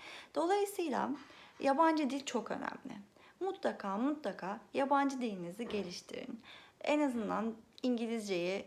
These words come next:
çok iyi konuşacak halde kendinizi eğitmenizi tavsiye ediyorum.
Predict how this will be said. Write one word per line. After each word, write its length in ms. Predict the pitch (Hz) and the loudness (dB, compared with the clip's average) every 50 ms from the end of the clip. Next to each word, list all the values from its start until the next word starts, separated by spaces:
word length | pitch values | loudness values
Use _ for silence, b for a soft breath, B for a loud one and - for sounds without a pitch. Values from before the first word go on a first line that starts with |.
| - - | -8 -8
çok 260 | - 294 285 - 285 | -6 -6 -4 -2 -2
iyi 120 | 269 254 | -2 -2
konuşacak 540 | - 254 233 226 220 - - - 220 220 220 - - - - _ _ _ _ _ _ - - | -2 -4 -4 -4 -4 -4 -2 -2 -2 -2 -4 -8 -18 -20 -20 _ _ _ _ _ _ -20 -20
halde 560 | - - - 214 202 190 190 185 196 202 202 | -14 -4 0 2 2 2 2 0 -2 -2 -2
kendinizi 500 | 202 226 208 196 196 190 190 190 190 220 | -2 -2 -2 -2 -2 -2 -2 -4 -4 -4
eğitmenizi 840 | - - - 202 196 190 196 - - 175 165 165 165 202 220 220 220 | -4 -2 -2 -2 -2 -2 -4 -6 -8 -6 -6 -6 -6 -6 -8 -8 -4
tavsiye 500 | - 220 185 185 180 180 - 180 170 151 | -2 -2 0 0 -2 -4 -6 -6 -6 -6
ediyorum. 480 | 147 - - - 165 175 - - - | -4 -4 -4 -4 -2 -2 -2 -4 -4